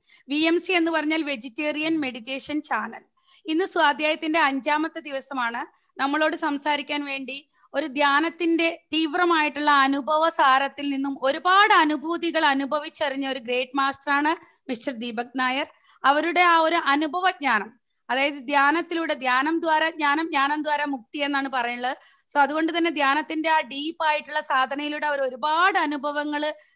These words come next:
വളരെ സന്തോഷത്തോടു കൂടി ആസ്വദിച്ചറിഞ്ഞിട്ടുണ്ട്. So അതാണ് miracle, അതായത് മെഡിറ്റേഷനിൽ വ-, മെഡിറ്റേഷനിലൂടെ അവർ അറിഞ്ഞ miracles ആണ്. So അതുകൊണ്ട് തന്നെ ഇന്ന് നമ്മൾ അത് കേൾക്കാം. ഓക്കെ കണ്ണ, thank you.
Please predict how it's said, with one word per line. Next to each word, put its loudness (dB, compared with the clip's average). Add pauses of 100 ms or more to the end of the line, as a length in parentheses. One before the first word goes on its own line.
(100)
വളരെ 0
സന്തോഷത്തോടു -4
കൂടി -6
ആസ്വദിച്ചറിഞ്ഞിട്ടുണ്ട്. -4 (340)
So 0
അതാണ് 4
miracle, 0
അതായത് -2
മെഡിറ്റേഷനിൽ -2 (580)
വ-, 0
മെഡിറ്റേഷനിലൂടെ -2
അവർ 2
അറിഞ്ഞ 2
miracles -2
ആണ്. -4 (400)
So -6
അതുകൊണ്ട് -2
തന്നെ -2 (320)
ഇന്ന് -4
നമ്മൾ 0
അത് 2 (100)
കേൾക്കാം. 0 (600)
ഓക്കെ -2
കണ്ണ, 4 (520)
thank 0
you. -2